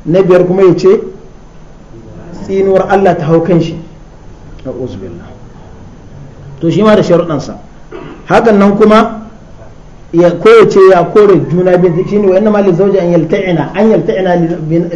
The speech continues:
li nafi hamlin, dan ya kore juna biyu. Ya ce wannan juna biyun, wannan cikin da take ɗauke da shi ba nashi bane.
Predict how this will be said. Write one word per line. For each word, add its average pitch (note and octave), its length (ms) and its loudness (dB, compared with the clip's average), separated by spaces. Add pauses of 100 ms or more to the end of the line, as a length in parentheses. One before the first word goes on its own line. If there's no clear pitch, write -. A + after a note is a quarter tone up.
li E3+ 100 0
nafi G3 320 -2
hamlin, E3 300 -2 (320)
dan F#3+ 200 2
ya F#3+ 100 2
kore F3 340 2
juna C3+ 240 -4
biyu. A2+ 180 -12 (760)
Ya D#3 120 -2
ce G3+ 160 -4
wannan A3+ 560 2
juna F#3+ 380 2
biyun, F#3+ 280 0
wannan B3 360 0
cikin G3+ 300 -4
da D#3+ 80 -2
take G#3 340 -2
ɗauke D3+ 240 -2
da D#3+ 100 -2
shi - 200 -12 (500)
ba C#3+ 160 -4
nashi D#3 260 -2
bane. A#2+ 220 -10